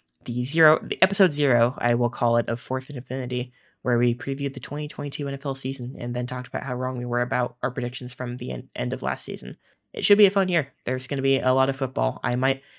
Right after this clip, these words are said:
if I get sick of football by the end of the year because I'm watching it more than ever, then I'm gonna be very mad. But I don't think that's something I should have to,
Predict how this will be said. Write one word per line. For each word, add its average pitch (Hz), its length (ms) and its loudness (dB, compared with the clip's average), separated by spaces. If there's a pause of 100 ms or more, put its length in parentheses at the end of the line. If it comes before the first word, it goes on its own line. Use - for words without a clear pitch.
(140)
if 123 100 0
I 175 80 10
get - 160 6
sick 160 160 2
of - 60 -12
football 127 220 4
by 117 140 2
the 117 100 0
end 120 80 0
of 117 80 -2
the 120 80 -2
year 117 100 0
because 120 240 -6
I'm 117 100 -2
watching 120 280 0
it - 100 -6
more 113 140 -4
than 127 140 -10
ever, 113 240 -6
then 123 180 -10
I'm 123 100 -4
gonna 123 140 -4
be 120 120 -4
very 123 240 -6
mad. 131 360 -8
But 127 140 -4
I 127 60 -2
don't 101 160 -2
think 123 160 -8
that's - 340 -8
something 120 260 -10
I 131 80 -8
should 127 180 -6
have 127 160 -12
to, - 80 -14